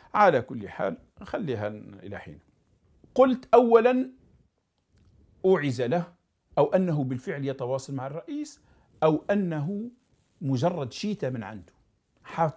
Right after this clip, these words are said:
حاب فقط على طريقة سلال وجماعة، والرئيس راه يفكر بدماغه، الرئيس راهو دماغه، كانوا يقولوا على بوتفليقة راهو أفضل من أدمغة كل الناس.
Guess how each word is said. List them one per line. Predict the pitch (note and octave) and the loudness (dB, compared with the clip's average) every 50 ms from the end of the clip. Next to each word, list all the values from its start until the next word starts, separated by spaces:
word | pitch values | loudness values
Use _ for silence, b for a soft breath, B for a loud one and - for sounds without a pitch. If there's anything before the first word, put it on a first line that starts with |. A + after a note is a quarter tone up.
| - C3+ | -8 -12
حاب | - - F3+ D3+ - | -4 -2 -2 -2 0
فقط | - C3 - - F#3+ - | -4 -8 -6 -6 -6 -6
على | - D#3+ D3 | -4 -4 -4
طريقة | C3+ - C3 D3 F3+ - - - _ - B2+ | -4 -4 -4 -4 -4 -6 -8 -10 _ -10 -8
سلال | B2 - D#3 C#3+ C#3 A#2 A#2+ D3 E3+ D#3+ D3 C3+ C3 | -6 -4 -4 -2 -2 0 2 2 4 4 2 2 -2
وجماعة، | B2+ A2 G#2+ G2 A2+ C#3 E3+ F3 D#3 C#3 C#3+ | -6 -8 -8 -10 -8 -6 -4 -2 -2 -2 -2
والرئيس | C3+ B2+ C3 C3+ C3 - C3+ C3 - | -2 -2 -4 -4 -6 -6 -8 -8 -8
راه | F3+ B2 | -6 -6
يفكر | A#2+ A#2 - - C#3 - - B2+ A#2+ | -6 -6 -8 -10 -10 -10 -8 -10 -8
بدماغه، | A2 A2+ G2+ G#2+ B2+ E3 F3+ F3 D#3 E3 D#3+ B B B B B | -8 -10 -10 -6 -2 -2 0 0 0 -2 -6 B B B B B
الرئيس | E3+ D#3 C#3+ E3 E3 C#3 - | -2 -2 0 0 -4 -2 0
راهو | D#3+ D#3 C#3 C#3 C3 | 0 0 2 2 0
دماغه، | A#2+ C3 D3+ D#3 D3+ B2 B2+ C#3+ C3+ B B B B B C#3 C3+ - | 0 0 0 0 0 -2 -4 -6 -6 B B B B B -6 -2 0
كانوا | D#3+ D3 D3 C#3+ | 0 0 0 0
يقولوا | C3 C#3+ C#3+ C#3 | 0 0 0 0
على | C3+ C#3+ | 0 0
بوتفليقة | C3+ B2+ C#3 C3 C3+ A#2 - - C#3 - - C3+ | -2 -4 -6 -8 -10 -10 -8 -8 -8 -4 -4 -2
راهو | C3 B2+ B2 - - - | -2 -2 -2 -2 -4 -4
أفضل | D3+ - - C#3 B2 C#3 C3 | -6 -4 -8 -10 -8 -4 -4
من | B2+ C3 B2+ B2+ C3 - | -2 -2 -2 -2 -4 -2
أدمغة | E3 C#3+ A#2+ B2 C3 A#2 A2 | -4 -2 -2 -2 -4 -4 -6
كل | A2+ - - - B2+ A#2+ | -8 -10 -8 -8 -8 -6
الناس. | A2+ A#2 D3+ F#3+ F#3 F3 E3+ E3+ | -6 -6 -4 -2 -2 -2 -2 -4